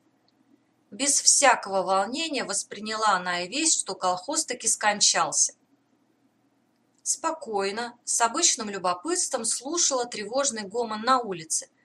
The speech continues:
смотрела, как торопливо проезжали одна за другой подводы,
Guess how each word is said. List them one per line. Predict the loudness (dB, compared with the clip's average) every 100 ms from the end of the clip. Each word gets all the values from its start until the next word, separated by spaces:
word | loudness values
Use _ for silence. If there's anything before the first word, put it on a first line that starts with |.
| _ _ _
смотрела, | -6 2 2 2 0 2
как | 2 0 0
торопливо | 0 0 0 -2 -2
проезжали | -4 -6 -2 2 2 2
одна | 0 0 0 2 2
за | -2
другой | -6 -6 -6 0
подводы, | 0 0 -4 -8 -8